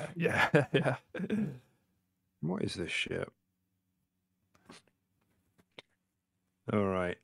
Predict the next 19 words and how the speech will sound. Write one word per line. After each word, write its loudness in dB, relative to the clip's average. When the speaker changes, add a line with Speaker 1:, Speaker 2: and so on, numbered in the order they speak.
Speaker 1:
Uh, 6
I, 8
I 8
don't 6
know 8
if 6
there's 8
anything 4
else 4
we 4
need 4
to -8
cover. 6
Uh, 6
I 2
mean, 2
obviously, 4
then 6
afterwards, 4